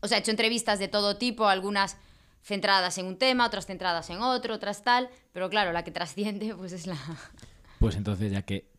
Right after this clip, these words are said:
Speaker 2: teóricamente esa entrevista quedó del libro de groupie, la pregunta para mí es clarísima, que es la que te quería hacer desde que se la movida. ¿Qué te ha dado la música?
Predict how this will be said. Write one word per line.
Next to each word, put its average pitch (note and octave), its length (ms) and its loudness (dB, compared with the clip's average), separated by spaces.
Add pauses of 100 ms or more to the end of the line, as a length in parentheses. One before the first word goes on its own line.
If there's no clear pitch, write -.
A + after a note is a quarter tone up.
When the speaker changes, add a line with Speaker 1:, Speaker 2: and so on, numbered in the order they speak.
Speaker 2:
teóricamente F2+ 840 -2
esa - 120 -6
entrevista F2+ 420 -4
quedó F2+ 180 -2
del F#2 160 -2
libro G2 240 0
de G2 140 0
groupie, E3 400 0 (520)
la G#2+ 160 2
pregunta F2 480 0
para F#2+ 200 0
mí B2+ 200 4
es - 140 2
clarísima, C3+ 480 4
que D3+ 100 2
es C3 120 4
la B2+ 140 4
que A#2 160 2
te A2+ 120 4
quería C3 200 8
hacer E3 280 6 (340)
desde A2 380 2
que G#2 380 0
se C3 120 2
la B2 80 4
movida. G2 300 2 (280)
¿Qué - 120 0
te D#3 80 6
ha - 20 10
dado A#2 240 6
la F2+ 100 -2
música? - 460 -6